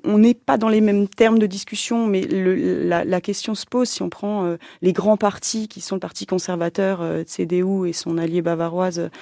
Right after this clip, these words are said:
la C S U et le S P D qui est la social-démocratie. Euh, jusque dans les années quatre-vingts, euh, ils catalysaient près de quatre-vingts pour cent des sièges, euh,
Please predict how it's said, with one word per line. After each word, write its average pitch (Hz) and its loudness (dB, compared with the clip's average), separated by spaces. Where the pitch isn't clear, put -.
la 175 4
C 190 -2
S - -4
U 208 2
et 185 4
le 170 2
S 170 -4
P 180 -4
D 196 -4
qui 170 -2
est 160 0
la 160 -2
social-démocratie. 180 4
Euh, 175 8
jusque 170 0
dans 226 2
les 196 4
années 185 6
quatre-vingts, 208 0
euh, - -8
ils 180 -4
catalysaient 185 -2
près 208 -6
de 180 -4
quatre-vingts 214 0
pour 214 -10
cent 220 -6
des 185 -8
sièges, 185 -4
euh, 170 -2